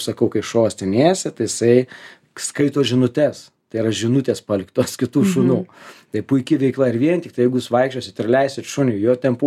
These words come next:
Speaker 1: uostinėtis, jūs pamatysit, kaip tas šuo grįš pavargęs. O jeigu dar pakeisit maršrutą, į mišką, kur nueisit, ar dar kitur, ten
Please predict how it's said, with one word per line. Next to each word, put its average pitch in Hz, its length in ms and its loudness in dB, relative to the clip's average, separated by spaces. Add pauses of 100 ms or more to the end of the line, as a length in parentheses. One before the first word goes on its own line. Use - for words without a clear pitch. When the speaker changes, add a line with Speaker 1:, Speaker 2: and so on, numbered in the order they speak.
Speaker 1:
uostinėtis, 120 520 0
jūs 101 120 -12
pamatysit, 117 460 -2
kaip 104 160 -4
tas 98 120 -6
šuo 147 260 2 (280)
grįš 117 280 0
pavargęs. 117 560 0
O 131 120 0
jeigu 135 420 4
dar 113 140 2
pakeisit 110 440 -4
maršrutą, 110 520 0 (300)
į 95 120 -6
mišką, 160 380 2
kur 123 120 -2
nueisit, 117 420 -2
ar 95 80 -6
dar 139 260 4
kitur, 120 340 -8
ten 107 200 -6